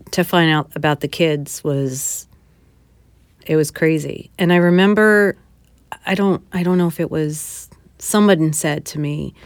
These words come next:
you know, "You're thirty years old. At this point, people are, that you meet are gonna be older, and they could have been married and could have children, and you have to be okay with that,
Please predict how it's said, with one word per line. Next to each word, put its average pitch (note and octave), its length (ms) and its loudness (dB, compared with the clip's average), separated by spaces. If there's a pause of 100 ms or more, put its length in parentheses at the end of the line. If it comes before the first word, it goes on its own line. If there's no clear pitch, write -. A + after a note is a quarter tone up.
(360)
you E3+ 120 0
know, D#3 260 2
"You're C#3+ 220 -2
thirty F#3+ 340 4
years F3+ 300 4
old. B2 420 -4 (140)
At D3+ 160 -6
this G3 180 0
point, E3 600 -4 (840)
people G3 680 4
are, C#3+ 220 -2 (200)
that D3 180 2
you F3+ 120 0
meet F#3 380 2
are D#3 100 -6
gonna D#3+ 480 -4 (220)
be F#3 220 2
older, D#3 480 0
and D#3+ 160 2
they D3+ 100 0
could F3 220 -2
have D#3+ 100 0
been F3 160 0
married D3+ 480 0
and D#3 200 -6
could D#3 180 -4
have D#3 220 -6
children, D3+ 760 -2
and D3 600 -4 (540)
you E3+ 100 -2
have E3 200 0
to F3 80 -4
be D#3+ 160 4
okay B3 280 2
with G3 140 2
that, F#2 260 -8